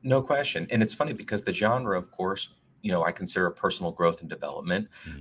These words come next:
Speaker 1: but it really would be considered in the self-help space. And this book has, the feedback I've gotten is that it's an unself-help book,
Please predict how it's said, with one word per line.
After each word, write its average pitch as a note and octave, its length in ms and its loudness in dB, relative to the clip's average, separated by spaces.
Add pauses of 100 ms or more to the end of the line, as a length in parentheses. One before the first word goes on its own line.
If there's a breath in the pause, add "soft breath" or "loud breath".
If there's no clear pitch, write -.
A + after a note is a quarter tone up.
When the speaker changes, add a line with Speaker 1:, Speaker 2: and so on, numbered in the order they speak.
Speaker 1:
but G#2 140 8
it G#2+ 160 2
really G2+ 240 0
would F2+ 160 -4
be F#2 80 -10
considered F2+ 400 -6
in F#2 80 -6
the E2+ 80 -4
self-help F2 520 -4
space. F2 540 -6 (440 loud breath)
And G2 460 0 (160)
this G2 200 -2
book E3 340 4
has, F#2 640 -2 (360 soft breath)
the - 60 -6
feedback A#2+ 380 4
I've B2+ 160 6
gotten F2 200 0
is F2+ 100 -4
that F2+ 120 6
it's F#2+ 140 -4
an F#2 100 -4
unself-help G2 680 0
book, - 240 -10